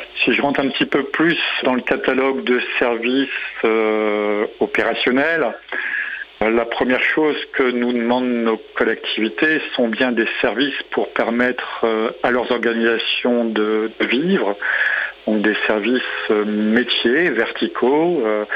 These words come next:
répondre aux métiers des collectivités locales, la compta, la paye,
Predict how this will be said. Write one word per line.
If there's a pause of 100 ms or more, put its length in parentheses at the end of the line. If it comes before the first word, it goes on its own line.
(220)
répondre
aux
métiers
des
collectivités
locales,
la
compta,
la
paye,